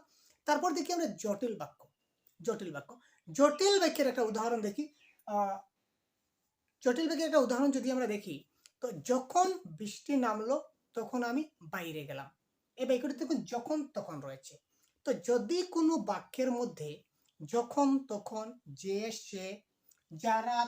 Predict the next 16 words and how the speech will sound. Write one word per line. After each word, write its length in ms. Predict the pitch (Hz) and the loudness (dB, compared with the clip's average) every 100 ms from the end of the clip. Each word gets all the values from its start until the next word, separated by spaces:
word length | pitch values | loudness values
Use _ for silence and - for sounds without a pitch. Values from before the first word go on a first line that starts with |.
| - | 0
তারা, 300 | 214 202 202 202 - _ 147 - | 0 2 0 -4 -10 _ -18 -4
যদি 360 | 208 165 202 247 247 - | -2 -2 -2 -2 -2 0
তবে, 320 | 196 196 202 208 - _ _ - | 0 0 -2 -4 -12 _ _ -2
যেহেতু 440 | 240 220 277 - 285 247 - | 0 0 -4 0 0 0 -4
সেহেতু, 400 | 202 214 214 214 208 _ _ _ | -6 -6 -6 -8 -10 _ _ _
এই 200 | 285 359 339 - | -2 2 4 2
শব্দগুলি 640 | 233 175 170 233 233 277 294 202 | 2 -2 -2 -4 2 2 2 -2
যদি 180 | 185 196 - | -8 -8 -16
থাকে, 220 | - 151 151 190 | -18 -14 -12 -10
এগুলিকে 420 | 196 254 269 277 220 | -6 -2 -2 -2 -4
বলা 140 | 196 202 | -2 0
হয় 120 | 285 - _ _ - - | -2 -4 _ _ -20 -10
সাপেক্ষ 420 | 220 208 269 - - 311 196 | -8 -4 -6 -6 -4 -4 -4
যোজক 300 | 185 196 226 196 | -8 -4 -6 -6
এবং 140 | 190 202 202 | -6 -6 -6
সাপেক্ষ 360 | - - 208 | -12 -12 -14